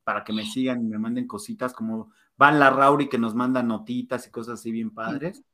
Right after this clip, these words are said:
Speaker 1: Y ya, este, y bueno, pues ahí, ahí nos estaremos viendo. Dice Van B L, "Me divertí tanto con los Teresos, Lisda y Roger". Está maravilloso.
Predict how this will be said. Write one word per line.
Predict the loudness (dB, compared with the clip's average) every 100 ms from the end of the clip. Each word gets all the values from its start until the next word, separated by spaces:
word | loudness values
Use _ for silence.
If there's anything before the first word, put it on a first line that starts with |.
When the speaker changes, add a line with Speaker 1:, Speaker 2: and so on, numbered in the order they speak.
| _ _ _
Speaker 1:
Y | -8 -2
ya, | 0 0 -2 -12 _ _
este, | 0 0 -2 -2 2 2 4 2 -2 0
y | 6
bueno, | 8 8 6
pues | 4 8
ahí, | 6 4 4
ahí | 4 6
nos | 4 2 -2
estaremos | 2 4 4 2 2
viendo. | 2 4 2
Dice | 2 4
Van | 6 8
B | 8
L, | 6
"Me | 4 4
divertí | 4 4 2
tanto | 0 0 2
con | 2
los | 2 2
Teresos, | 0 0 -2 -2
Lisda | 0 2
y | 2
Roger". | 4 2 4 0 0
Está | 0 2
maravilloso. | 4 2 2 0 0 0 0 -2 -2 -4